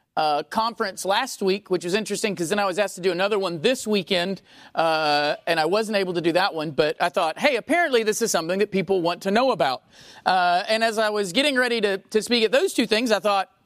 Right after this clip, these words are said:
you know, this is something that, that our church has never really addressed. We've, we've talked about this. I've talked about, you know, marriage. Uh, for many of you, it was even funny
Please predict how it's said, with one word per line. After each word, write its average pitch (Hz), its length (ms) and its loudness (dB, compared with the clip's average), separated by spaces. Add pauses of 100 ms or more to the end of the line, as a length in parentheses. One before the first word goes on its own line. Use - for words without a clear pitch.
(400)
you 220 100 4
know, 240 140 2
this 254 220 -2
is 302 100 4
something 247 380 2
that, 202 240 0
that 202 180 2
our 202 100 2
church 294 260 -2
has 202 140 0
never 214 240 2
really 254 680 2
addressed. 202 580 0
We've, 190 260 0
we've 202 300 0
talked 220 260 0
about 208 240 0
this. 214 220 0
I've 226 260 0
talked 214 280 -2
about, 185 320 2 (320)
you 233 120 4
know, 202 300 0
marriage. 240 640 2
Uh, 165 240 2
for 208 180 -2
many 285 240 2
of 247 80 0
you, 214 80 0
it 240 60 0
was 208 120 2
even 233 160 2
funny 240 460 -2